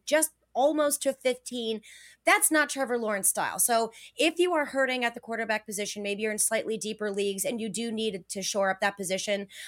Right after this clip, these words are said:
I don't mind going after someone like Trevor Lawrence, who I think has a little bit more in the tank for the rest of the season than what he's shown us so far, especially getting someone like Travis Etienne involved in the passing game as well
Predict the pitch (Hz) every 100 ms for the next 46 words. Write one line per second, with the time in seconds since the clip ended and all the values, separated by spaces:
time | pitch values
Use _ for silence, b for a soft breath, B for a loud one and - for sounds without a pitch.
0 | B B 233 294 320 285 226 220 220 196
1 | 190 180 - 180 185 180 175 175 - 175
2 | 175 170 165 165 185 170 185 165 185 180
3 | 190 220 220 208 208 202 190 - 208 190
4 | 170 - 190 190 208 180 175 190 - 175
5 | 180 - 208 247 214 196 185 - 196 -
6 | 226 226 208 190 - 190 - 180 180 190
7 | B B B 233 269 262 285 247 233 220
8 | 214 214 196 190 202 190 190 202 - 196
9 | 185 175 185 185 185 175 175 175 208 196
10 | 196 190 165 185 196